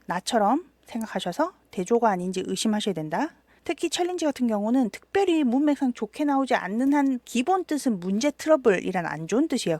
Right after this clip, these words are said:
반드시 기억하셔야 돼요. 그다음에 A와 달리 B는 하면 대조죠. 어, A 대신에 B도 마찬가지고 넘어갑니다.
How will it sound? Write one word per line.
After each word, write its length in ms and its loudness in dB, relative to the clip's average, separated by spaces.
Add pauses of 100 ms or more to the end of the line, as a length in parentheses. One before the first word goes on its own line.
(120)
반드시 340 -2
기억하셔야 360 -6
돼요. 140 -12 (760)
그다음에 500 -2 (440)
A와 300 8
달리 400 4
B는 480 2
하면 280 0
대조죠. 400 0 (120)
어, 180 -12 (180)
A 260 2
대신에 320 0
B도 380 -4
마찬가지고 600 -4 (240)
넘어갑니다. 520 -14